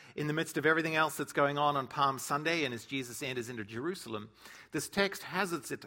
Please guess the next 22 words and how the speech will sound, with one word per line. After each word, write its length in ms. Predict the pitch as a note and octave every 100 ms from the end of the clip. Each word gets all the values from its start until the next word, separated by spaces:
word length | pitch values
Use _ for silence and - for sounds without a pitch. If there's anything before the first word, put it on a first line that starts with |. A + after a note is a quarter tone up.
| -
as, 260 | C#3+ E3+ -
has 360 | - F3+ F#3 -
at 100 | D3
its 160 | D3 -
heart, 640 | - F3 G3+ B2+ D2+ - - _ - - -
uh, 380 | B2+ B2 B2+ B2+ A#2+
the 80 |
glory 680 | C3+ C#3 D3+ F#3+ G3 F#3+ F#3+
of 140 | E3
Jesus 840 | - D#3 D#3+ G#2+ - E2+ - - - - _ _ _ _ _ B2
and 120 | B2+
the 60 |
glory 360 | A#2+ D3 D3 C3+
of 120 | G#2+
God, 460 | G2+ B2+ F2 G2 - _ - - - -
and 500 | F#3+ G#3+ A3+ A3 F#3+
by 220 | F3 F#3
implication 640 | F#3 D#3+ F3 F3+ E3+ - D#3
and 100 | D3+
extension, 840 | - - D#3 D#3 - D#3 C#3+ C#3+ - - - -
our 260 | D#3 E3+ D#3+
glory. 600 | A#2 G#2+ G2 E2 F2